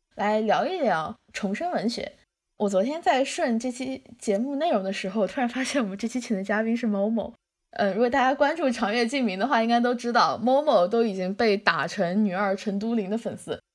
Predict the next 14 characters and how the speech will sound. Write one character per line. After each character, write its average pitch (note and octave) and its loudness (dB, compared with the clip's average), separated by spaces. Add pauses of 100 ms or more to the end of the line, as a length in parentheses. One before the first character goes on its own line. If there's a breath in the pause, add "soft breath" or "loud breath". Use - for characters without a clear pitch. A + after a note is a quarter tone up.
(200)
全 A3+ 4
世 F#4 2
界 B3+ 4
的 G#3+ 4
某 G3+ 4
某 G3+ 0
都 - 2 (120)
是 A#3+ 2
陈 A3 2
都 B3 0
灵 G#3 0
的 G3+ 0
粉 - -4
丝。 - -8